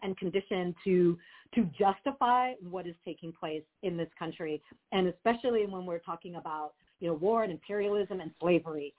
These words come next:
we are constantly being asked to justify. And the police killings, again, they always get their due process. Very few of them are, are, are ever, you know, charged or have to face any time. And they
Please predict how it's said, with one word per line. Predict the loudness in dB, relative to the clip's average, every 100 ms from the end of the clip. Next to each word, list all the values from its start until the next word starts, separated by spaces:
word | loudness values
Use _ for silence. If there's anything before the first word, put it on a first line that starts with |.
| -20 -4
we | 2 6 4
are | 2 -6 -6
constantly | -6 -4 -6 -8 -8 -8
being | -8 -10 -8 -8
asked | -10 _ _ _ -4
to | -4 -2
justify. | -2 -2 -4 2 2 2
And | 0 -4
the |
police | -2 0 0 -2 2
killings, | 2 2 -2 -6 -10 -8
again, | -4 -2 -2 -4 -12 _ _ 2
they | 4
always | 4 2 -2
get | -6
their | -6 -8
due | -8
process. | -8 -8 -6 -4 -6 -8 _ _ -20 -4
Very | 0 2 0
few | -2 -4
of | -2
them | -4 -4
are, | -6 -6
are, | -6 -6 -8 -4
are | -4 -4 -4
ever, | -2 -2 -4
you | -4
know, | -4 -2
charged | 4 4 4 0
or | -4
have | -8 -10
to | -10
face | -8 -8
any | -8 -10 -6
time. | -2 0 0 -4 -10 _ _ _ 2
And | 4 4 0 -6 -4
they | -2 -2